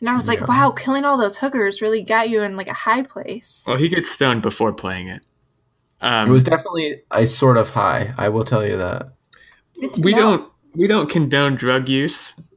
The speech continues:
Speaker 3: uh, here at Online Warriors Corporate. Uh,
Speaker 1: Or the killing of hookers.
Speaker 2: <laughs>
Speaker 3: Right. Um, definitely not that.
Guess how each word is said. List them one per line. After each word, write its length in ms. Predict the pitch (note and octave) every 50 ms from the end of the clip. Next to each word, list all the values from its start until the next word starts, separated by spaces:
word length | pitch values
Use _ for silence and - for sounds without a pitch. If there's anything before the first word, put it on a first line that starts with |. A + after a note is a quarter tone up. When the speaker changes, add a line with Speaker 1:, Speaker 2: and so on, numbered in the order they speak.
| _ -
Speaker 3:
uh, 320 | - B2+ A#2+ A#2+ A2+ A#2 A#2
here 260 | - - C#3 C3 B2+
at 60 | B2
Online 420 | - B2 B2+ B2 A#2+ A#2 A#2 A2+ A2+
Warriors 360 | A2+ A2+ A2+ A2 A2 A2 -
Corporate. 520 | - - A#2+ A#2 A#2 B2 B2+ D#3 - - _ _ _ - - - - _ _ -
Uh, 140 | B2 A#2 A#3
Speaker 1:
Or 160 | A#3+ A#3+ B3 B3
the 120 | C#4+ D4+
killing 340 | D4+ - C#4+ C4 C4+ C4+ D4
of 100 | C#4 -
hookers. 480 | B3+ G#3+ - - G#3 G#3+ C4+ C4 - - - - - - - -
Speaker 2:
<laughs> 680 | C3+ C3 - - - - _ _ _ _ _ _ _ -
Speaker 3:
Right. 460 | A#2 B2 B2 A#2 A#2 - - - - - - _ _ _ _ _ -
Um, 580 | C#3 A#2 A#2 A#2 A2+ A2 A2 A2+ A2 G#2+ - _ _ _ _ _ _ _ _ _ _ _ _ _ _ _ _ _ _ -
definitely 400 | C3 E3 E3 D#3+ E3+ D3+ B2+ B2+
not 220 | B2 A#2 G#2+ G#2+ -
that. 340 | A2 G2+ G2 G2 - -